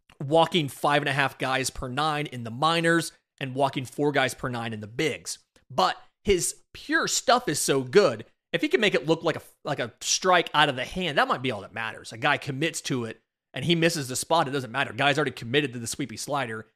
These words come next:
and ends up in the other box. So love what D L Hall can do. Just a matter of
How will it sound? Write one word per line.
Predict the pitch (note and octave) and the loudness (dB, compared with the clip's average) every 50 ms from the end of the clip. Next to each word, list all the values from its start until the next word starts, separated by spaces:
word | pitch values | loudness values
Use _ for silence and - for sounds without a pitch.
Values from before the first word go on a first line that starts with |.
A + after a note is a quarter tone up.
| _ - | _ -8
and | B2+ B2+ | -4 -4
ends | C3+ C#3 B2+ | -2 -2 -2
up | C3 A2+ B2+ | -2 -4 -4
in | A2+ | -6
the | A#2 A2+ | -6 -8
other | G#2+ F#2+ F2+ | -8 -8 -8
box. | F#2+ G#2+ F#2+ D2+ - - - - - _ _ _ - | -8 -8 -8 -8 -10 -12 -14 -16 -16 _ _ _ -12
So | - - E3+ D3 B2 A2 - - - - - - - - - - - | -6 -2 -2 -2 -2 -4 -8 -10 -12 -14 -14 -16 -16 -18 -18 -18 -12
love | C3 C3 F#3 B3+ C#4 A#3 | -6 0 2 2 2 2
what | F3+ E3 C#3+ C3 | 0 -2 -2 0
D | D3 C#3+ C#3 | 0 0 2
L | C3 B2 A2+ | 0 -2 -2
Hall | B2+ C3 A#2+ A2+ | -4 -4 -4 -6
can | - - B2+ A2+ A2 | -6 -8 -8 -8 -6
do. | A2+ F3+ A3+ G3 D3+ C3+ B2 A2+ _ _ _ _ _ | -2 0 2 2 2 0 -2 -6 _ _ _ _ _
Just | - - E3+ E3+ - | -2 0 0 0 0
a | D#3 | -2
matter | C#3 C#3+ D3+ C#3+ C#3+ C#3+ C#3+ C#3+ - | 0 2 2 2 4 2 0 -2 -2
of | C3 C3 C3 C3 B2 A2+ A2 | -2 0 0 0 0 -2 -8